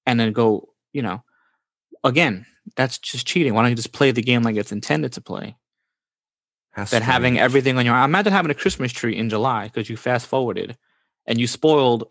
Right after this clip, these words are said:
Speaker 1: all of the cool, uh, f-, you know, festivities of the game because you
Speaker 2: Yeah.
Speaker 1: want it now. I mean, then don't, then just play, play something else.
Speaker 2: Yeah.
Speaker 1: I don't know, whatever.
Speaker 2: Strange. Well, question, Bobby, and no doubt we did.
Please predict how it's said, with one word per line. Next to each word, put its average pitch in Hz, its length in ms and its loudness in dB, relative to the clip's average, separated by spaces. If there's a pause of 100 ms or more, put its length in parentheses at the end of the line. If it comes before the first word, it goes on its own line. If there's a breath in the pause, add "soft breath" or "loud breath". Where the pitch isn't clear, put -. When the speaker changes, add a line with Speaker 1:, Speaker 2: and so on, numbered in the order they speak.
Speaker 1:
all 135 240 6
of 135 100 2
the 123 320 0
cool, 123 640 0 (880 soft breath)
uh, 110 300 4
f-, - 140 -10
you 147 60 -2
know, 131 100 2
festivities 123 580 0
of 110 80 2
the 107 60 -2
game 101 280 -2 (280)
because 120 280 2
you 123 80 6
Speaker 2:
Yeah. 120 40 0
Speaker 1:
want 123 160 4
it 98 60 0
now. 107 440 0
I 113 120 2
mean, 117 160 2
then 117 140 4
don't, 123 340 0
then 117 180 0
just 120 160 -2
play, 113 160 2
play - 160 0
something 139 220 2
else. - 340 -4 (360)
Speaker 2:
Yeah. 87 240 -2 (800)
Speaker 1:
I 127 100 2
don't 101 100 0
know, 87 160 -2
whatever. 98 340 -2 (420)
Speaker 2:
Strange. 82 540 -8 (160)
Well, 151 280 2 (360 loud breath)
question, 165 380 4
Bobby, 95 380 2
and 127 160 4
no 117 180 6
doubt 110 260 4
we 110 180 4
did. 95 300 2